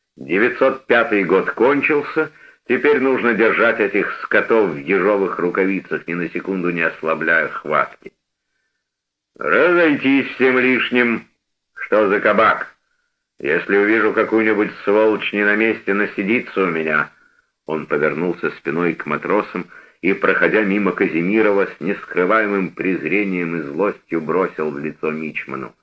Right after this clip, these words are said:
«Вахтенный начальник! Туфля! За матросом доглядеть не могли! Палату общин разводите!» Мичман Казимиров молча проглотил оскорбление. Лишь немного побледнел и, круто повернувшись, пошёл в рубку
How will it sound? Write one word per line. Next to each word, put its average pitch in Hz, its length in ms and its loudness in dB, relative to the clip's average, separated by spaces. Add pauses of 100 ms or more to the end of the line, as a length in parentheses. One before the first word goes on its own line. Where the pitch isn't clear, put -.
(380)
«Вахтенный 71 920 -4
начальник! 73 720 -2 (500)
Туфля! - 640 -2 (540)
За 69 200 -4
матросом 95 640 2
доглядеть 82 560 0
не 78 60 -6
могли! 76 500 -4 (300)
Палату 104 600 2
общин 107 520 0
разводите!» 80 960 0 (1200)
Мичман 104 540 0
Казимиров 95 680 0
молча 90 480 -2
проглотил 80 640 -2
оскорбление. 64 840 -6 (480)
Лишь 92 280 0
немного 87 380 2
побледнел 82 600 0
и, 82 40 2
круто 85 360 0
повернувшись, 85 720 -2
пошёл 82 380 0
в 71 80 -4
рубку 92 500 -2